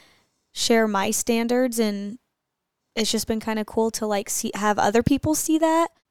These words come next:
Sometimes it is hard because I know not everybody believes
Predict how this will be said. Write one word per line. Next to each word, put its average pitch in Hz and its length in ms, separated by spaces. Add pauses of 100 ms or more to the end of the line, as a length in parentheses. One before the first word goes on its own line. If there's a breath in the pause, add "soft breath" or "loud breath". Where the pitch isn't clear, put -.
(180)
Sometimes 240 440
it - 120
is 233 200
hard 262 280
because 233 260
I 208 80
know 208 140
not 208 220
everybody 214 640 (180)
believes 208 580